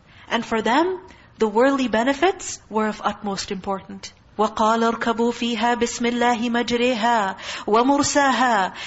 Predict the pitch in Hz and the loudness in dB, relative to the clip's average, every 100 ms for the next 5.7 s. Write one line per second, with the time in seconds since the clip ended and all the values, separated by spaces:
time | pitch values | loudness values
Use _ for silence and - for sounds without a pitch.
0 | - - 240 233 240 240 240 240 247 254 | -8 0 2 2 2 2 0 0 0 2
1 | 254 262 - 269 311 311 294 285 - 269 | 2 0 2 2 4 4 2 2 0 0
2 | 240 196 175 180 - - - 269 254 302 | -2 -6 -10 -12 -14 -10 -2 -2 2 4
3 | 311 - - 240 214 185 - - 254 311 | 4 2 -2 0 0 -2 -12 -4 0 2
4 | 320 349 370 359 294 269 233 226 202 175 | 4 4 2 -2 0 0 0 -2 -2 -4
5 | 170 - 277 285 349 349 330 | -8 -4 -2 4 4 4 -2